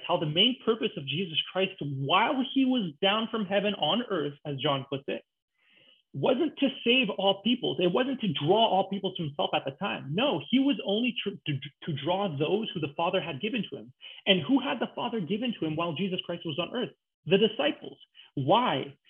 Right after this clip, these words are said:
Because Jesus had a few main purposes while he was on earth. His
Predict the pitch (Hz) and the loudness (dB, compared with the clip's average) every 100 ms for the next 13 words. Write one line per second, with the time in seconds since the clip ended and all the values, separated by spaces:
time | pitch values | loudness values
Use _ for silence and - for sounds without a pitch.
0 | - 165 202 269 165 269 285 320 - 240 | -6 0 4 4 6 6 6 2 0 0
1 | 226 - - 185 - - 262 247 - _ | 0 -2 -2 -2 0 2 4 4 -2 _
2 | - 151 196 220 208 214 214 160 156 131 | -2 2 4 4 4 4 4 0 -2 0
3 | 139 175 180 - 165 147 147 - _ _ | 2 4 4 2 -2 -4 -6 -8 _ _
4 | - | 2